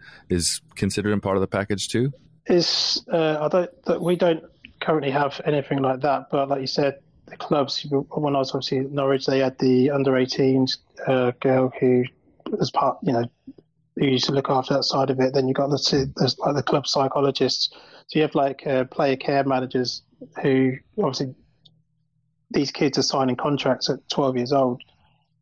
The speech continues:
Speaker 2: So this is a little bit different when, when we was playing. Like, you sign to under sixteen, and then you go,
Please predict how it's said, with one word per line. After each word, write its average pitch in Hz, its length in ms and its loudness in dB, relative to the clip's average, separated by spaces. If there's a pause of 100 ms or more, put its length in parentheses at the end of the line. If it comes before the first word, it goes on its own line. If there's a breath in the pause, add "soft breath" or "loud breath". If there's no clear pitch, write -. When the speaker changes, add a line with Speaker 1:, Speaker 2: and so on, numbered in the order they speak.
(120)
Speaker 2:
So 127 260 0 (340)
this - 240 0
is 151 80 2
a 147 40 2
little 147 100 4
bit 139 80 -2
different 143 320 0
when, 139 140 2
when 139 220 -2
we 139 100 4
was 135 100 2
playing. 127 320 0
Like, 135 160 0
you 131 60 -6
sign 139 300 0
to 147 120 0
under 131 120 2
sixteen, 131 640 2
and 151 160 -4
then 131 280 -2 (500 soft breath)
you - 100 -10
go, 131 260 0